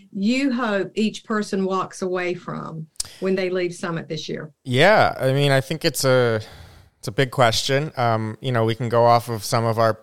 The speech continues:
Speaker 2: our previous events, which were, you know, big successes. And I think that's one thing that this company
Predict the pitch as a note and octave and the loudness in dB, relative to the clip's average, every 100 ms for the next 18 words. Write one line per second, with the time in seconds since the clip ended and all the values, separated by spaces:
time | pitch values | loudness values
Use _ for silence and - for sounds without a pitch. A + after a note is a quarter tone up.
0 | _ B2 A2 - B2+ B2 B2+ B2+ - - | _ -4 -2 -2 -2 -2 -2 -2 -4 -6
1 | B2+ A2 A2 C3+ - A#2 - A#2+ A2 - | -4 -2 0 -2 -4 -4 -4 -2 -4 -6
2 | _ _ - A#2+ G#2 - D3 - C#3+ - | _ _ -10 -6 -6 -2 -2 -2 -4 0
3 | A2+ - C3+ A#2 A2 A2 A#2 A#2+ - A#2 | 0 0 -2 -2 -4 -4 -2 -2 -2 -2
4 | G#2+ A#2 A2 G#2 G#2+ G2 A2+ G#2 G#2+ G#2 | -2 -2 -4 -4 -4 -4 -4 -4 -4 -4